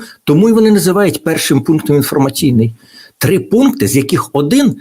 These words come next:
це їхня пропаганда, тільки пропаганда. Це повний абсурд. Відновіть ситуацію в країні, яка була в двадцять другому році.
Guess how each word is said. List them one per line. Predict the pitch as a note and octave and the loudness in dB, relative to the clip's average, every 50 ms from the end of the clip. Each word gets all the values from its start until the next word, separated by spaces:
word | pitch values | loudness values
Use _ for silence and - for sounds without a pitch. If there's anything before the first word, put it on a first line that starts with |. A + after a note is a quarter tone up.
| - - - _ _ | -12 -20 -20 _ _
це | - - C#3+ C#3 | -4 -2 0 0
їхня | C#3 G3 B3+ - - B3 B3 G#3+ | 2 0 0 0 0 0 0 0
пропаганда, | - - - E3 F#3+ F#3+ - G3 F3 A#2+ E2 G2+ G#2 F#2 E2 D#2+ D2 C#2+ - B1+ - - - _ _ _ _ _ _ _ _ _ - | 0 -2 -4 -4 -4 -4 -2 -4 -4 -2 -2 -2 -2 0 0 -2 -2 -4 -6 -6 -8 -10 -16 _ _ _ _ _ _ _ _ _ -6
тільки | - A2+ A2+ A2+ A2+ - - | -4 -2 -2 -2 -2 -4 -4
пропаганда. | - - E3 - - E3+ B2 A2+ D#2 B1 C3+ A#2+ - - - - _ _ _ _ _ - | -4 -4 -6 -4 -4 -4 -4 -4 -4 -4 -6 -8 -8 -10 -12 -12 _ _ _ _ _ -8
Це | - - B2+ - - - - - | -4 -4 -4 -4 -4 -8 -8 -4
повний | - G#2 F#2 F#2+ G2+ - - | -2 0 2 2 0 0 0
абсурд. | G#2+ A#2 A2+ - - - F#3+ C3 - - - - - - - - - | -2 -4 -4 -6 -2 0 0 0 0 -4 -10 -18 -20 -20 -20 -6 -2
Відновіть | A#2 C#3 C#3+ C#3+ E3+ F3 F#3 B3+ A#3+ - | 0 0 2 2 2 2 2 0 0 0
ситуацію | - - - - C#3 - - F#3 F#3+ F#3 - C3+ A2+ | -2 -4 -2 -4 -4 -2 -2 -2 -2 -2 -2 -2 -2
в | |
країні, | A2+ F#3 G#3 A3 F#3 | 0 0 2 2 2
яка | - G#3+ F3 E3 | 0 0 -2 -2
була | D3 E3 E3 D3+ A#2 | -2 0 0 0 0
в | G#2 | 0
двадцять | A2 G2 C#3 - - - C#3 A#2 | 0 -2 -2 -2 -2 -2 0 0
другому | D3 E3+ D#3 B2+ D3 C3+ C3+ | 0 0 0 2 2 2 2
році. | D3+ C#3 G#2 - - - D#2 - | 2 2 0 -2 -2 -6 -6 -6